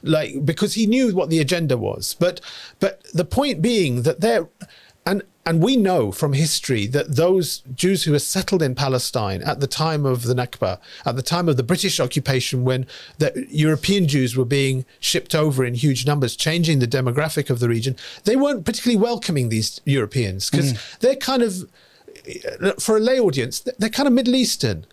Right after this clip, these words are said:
Speaker 1: They got, they got the same values as their neighbors.
Speaker 2: They were culturally, they, they were Jews, but culturally Muslim.
Speaker 1: Culturally, culturally,
Speaker 2: Whereas
Speaker 1: those
Speaker 2: these,
Speaker 1: people.
Speaker 2: where, where these were
Speaker 1: Yeah,
Speaker 2: Europeans.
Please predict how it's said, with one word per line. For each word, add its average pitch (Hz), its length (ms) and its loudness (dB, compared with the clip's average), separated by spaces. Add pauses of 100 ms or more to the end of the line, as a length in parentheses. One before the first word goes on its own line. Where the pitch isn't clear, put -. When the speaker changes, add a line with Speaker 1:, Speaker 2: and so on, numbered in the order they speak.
(180)
Speaker 1:
They 170 80 2
got, 220 280 0
they 180 160 0
got 208 180 0
the 196 60 -4
same 220 240 2
values 190 480 2
as 135 120 0
their 151 140 0
neighbors. 170 320 2
Speaker 2:
They 220 60 4
were 226 80 2
culturally, 226 480 0
they, 180 180 2
they 180 100 4
were 180 120 2
Jews, 214 260 2
but 202 140 0
culturally 220 400 0
Muslim. 135 420 0
Speaker 1:
Culturally, 233 760 0
culturally, 233 420 0
Speaker 2:
Whereas 185 160 4
Speaker 1:
those 226 140 0
Speaker 2:
these, 202 140 2
Speaker 1:
people. 170 200 4
Speaker 2:
where, 170 140 2
where 185 100 2
these 208 180 2
were 214 60 4
Speaker 1:
Yeah, 196 140 4
Speaker 2:
Europeans. 208 640 2